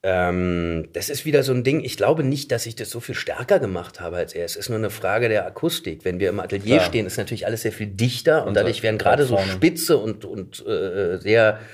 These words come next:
Speaker 1: genau, sehr kräftige Geräusche kommen natürlich sehr viel mehr an, als wenn man in einem großen Raum, äh,
Speaker 2: Mhm.
Speaker 1: sitzt und das Ganze mit einer Angel aufnimmt. Dann ist es
Speaker 2: Ja.
Speaker 1: nicht so krass da, aber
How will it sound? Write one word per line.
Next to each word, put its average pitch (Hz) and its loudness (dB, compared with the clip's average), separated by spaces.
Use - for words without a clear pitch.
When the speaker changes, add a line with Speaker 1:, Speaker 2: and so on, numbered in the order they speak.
Speaker 1:
genau, 123 6
sehr 117 2
kräftige 147 2
Geräusche 131 4
kommen 151 2
natürlich 131 -2
sehr 120 0
viel 123 -4
mehr 110 2
an, 127 -2
als - -8
wenn 110 -4
man 110 -4
in 101 -6
einem 101 -4
großen 95 -4
Raum, 107 -4
äh, 110 -2
Speaker 2:
Mhm. 107 0
Speaker 1:
sitzt 120 -2
und 107 -10
das 98 -10
Ganze 101 -6
mit 101 -6
einer 92 -4
Angel 95 2
aufnimmt. 73 -8
Dann 82 -12
ist - -10
es 90 -8
Speaker 2:
Ja. 90 -4
Speaker 1:
nicht 92 -6
so 123 6
krass 92 -2
da, 71 -8
aber 71 -16